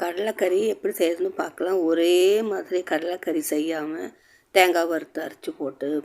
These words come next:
பின்ன தேங்காய் இல்லாம செய்யறது, பின்ன தேங்காய் கொத்து கொத்தா வெட்டி போட்டு செய்யறது, அந்த கடலைக்கறி விட்டுருங்க. இப்போ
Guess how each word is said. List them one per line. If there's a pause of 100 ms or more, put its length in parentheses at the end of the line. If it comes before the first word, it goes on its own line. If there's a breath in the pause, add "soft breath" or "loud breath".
பின்ன
தேங்காய்
இல்லாம
செய்யறது,
பின்ன
தேங்காய்
கொத்து
கொத்தா (500 loud breath)
வெட்டி
போட்டு
செய்யறது,
அந்த
கடலைக்கறி
விட்டுருங்க.
இப்போ